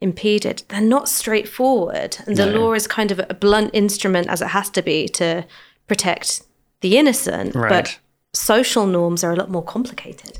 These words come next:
Speaker 2: Social norms are, are, are, are, I think, yeah, v-, v-, very,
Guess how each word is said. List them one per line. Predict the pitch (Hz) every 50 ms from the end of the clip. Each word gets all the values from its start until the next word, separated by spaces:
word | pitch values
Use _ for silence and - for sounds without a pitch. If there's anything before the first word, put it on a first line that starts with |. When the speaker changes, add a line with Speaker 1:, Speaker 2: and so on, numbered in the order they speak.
| -
Speaker 2:
Social | - - - 160 160 - 156 151
norms | 135 131 123 127
are, | 123 117 104
are, | 113 117 120 123 -
are, | - 123 117 -
are, | - 120 117 117 113 110 - -
I | - 117 107
think, | 123 120 113 110
yeah, | 123 117 107 - 110
v-, | 101 101 110 113
v-, | 107 104 117 -
very, | 113 107 123 120 113 110 110 107 104 107 101 -